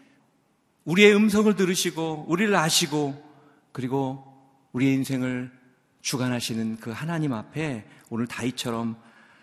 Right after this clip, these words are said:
그분을 의지하는 기도로 나아가야 한다라는 것입니다.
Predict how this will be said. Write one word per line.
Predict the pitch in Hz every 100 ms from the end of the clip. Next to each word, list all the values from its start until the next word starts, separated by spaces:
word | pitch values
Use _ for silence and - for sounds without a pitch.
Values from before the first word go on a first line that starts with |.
| _ _ _
그분을 | - 113 123
의지하는 | 156 165 185 156 160 156
기도로 | 135 127 131
나아가야 | 110 92 110 107 107
한다라는 | 113 107 101 92 107
것입니다. | 98 - 92 82 -